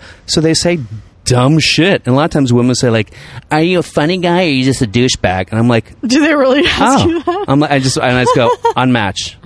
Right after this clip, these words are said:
Speaker 1: right? I just go, "Unmatch." And I get, and if you unmatch too many women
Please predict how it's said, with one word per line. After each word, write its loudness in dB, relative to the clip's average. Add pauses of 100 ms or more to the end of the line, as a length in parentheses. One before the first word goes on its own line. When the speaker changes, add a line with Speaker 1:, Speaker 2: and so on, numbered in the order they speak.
(100)
Speaker 1:
right? 0
I -20
just -2
go, 0
"Unmatch." -4 (760)
And 0
I 2
get, -2
and 2
if -2
you 0
unmatch 0
too 0
many 2
women 0